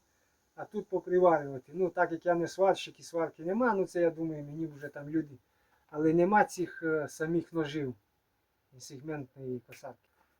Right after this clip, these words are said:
Так, ще хотілося б коротенько в сьогоднішньому відео, може і так вже там багато щось назнімав, може щось порізати треба буде, пришвидшити. Але сьогодні така дата, сьогодні моїй старшій доньці Діані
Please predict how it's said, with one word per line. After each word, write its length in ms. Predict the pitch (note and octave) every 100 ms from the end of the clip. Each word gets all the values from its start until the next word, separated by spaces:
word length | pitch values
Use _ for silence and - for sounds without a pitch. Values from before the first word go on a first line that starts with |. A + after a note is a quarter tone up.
| _ _
Так, 220 | - E3+
ще 180 | - G3
хотілося 520 | F#3 E3 F#3+ F3+ D#3+
б 140 | D3+ E3
коротенько 680 | E3 E3 D#3+ F#3+ E3+ D#3
в 60 | D3
сьогоднішньому 600 | - - E3 D#3+ - D#3+ D#3+
відео, 340 | A3 F#3 F3
може 260 | E3 D3 D3
і 40 |
так 220 | G#3 G#3
вже 160 | F3 E3
там 180 | E3+ D#3+
багато 300 | D#3 D#3+ -
щось 220 | E3 C#3+
назнімав, 540 | D3 C3+ D3+ D#3 C#3
може 180 | C#3+ C#3
щось 200 | - -
порізати 560 | - D3 G3+ E3 D#3 D3
треба 280 | D3+ D3 C3+
буде, 260 | C3+ C3+
пришвидшити. 800 | B2 - - F#3 - - D#3+ D3 _ _ _ _ _ _ _ _
Але 520 | E3 F3 F#3 F#3 F3
сьогодні 340 | - F#3 F3+ E3
така 320 | D#3 D3 D#3
дата, 680 | D#3+ F#3+ F3+ E3+ E3 D3+ C3+
сьогодні 520 | - E3+ E3+ E3 D3 - _ _
моїй 300 | D#3 D#3+ D3+
старшій 420 | - D#3 C#3 D3+
доньці 440 | D3 F3 D#3+ - D3
Діані 600 | D#3 F#3 F#3 F3 E3+